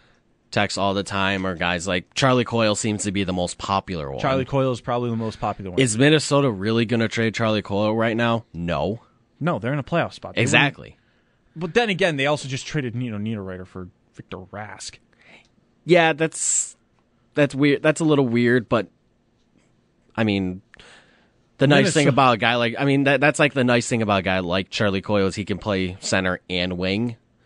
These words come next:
Speaker 2: Minnesota is painfully mediocre.
Speaker 1: Yeah, and they're in the, yeah, they're in the playoffs right now. <laughs>
Speaker 2: They're in the third spot in the
Speaker 1: In
Speaker 2: Central.
Speaker 1: the Central.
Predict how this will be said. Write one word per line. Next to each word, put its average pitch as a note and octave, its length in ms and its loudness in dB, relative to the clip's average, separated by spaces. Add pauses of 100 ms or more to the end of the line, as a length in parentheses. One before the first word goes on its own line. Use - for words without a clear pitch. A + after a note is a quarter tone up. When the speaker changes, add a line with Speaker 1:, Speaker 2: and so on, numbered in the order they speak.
Speaker 2:
Minnesota B2 520 -8
is F2 140 -16 (160)
painfully G#2+ 880 -4 (380)
mediocre. G2 560 -10 (400)
Speaker 1:
Yeah, F#2 260 -2
and F#2+ 100 -2
they're G2 120 0
in G2 100 -2
the, F2 100 -8 (460)
yeah, E2 160 -8
they're C#2 100 -16
in C2 80 -16
the C#2+ 60 -18
playoffs E2+ 420 -8
right E2+ 140 -8
now. G#2 240 -6 (300)
<laughs> - 300 -20
Speaker 2:
They're B2 160 0
in A#2+ 100 -2
the A#2 60 -4
third B2 280 -4
spot A2 320 -6 (100)
in A#2 80 -8
the A2 60 -8
Speaker 1:
In G2 40 -8
Speaker 2:
Central. G2+ 140 -2
Speaker 1:
the F#2+ 60 -2
Central. F2+ 500 -6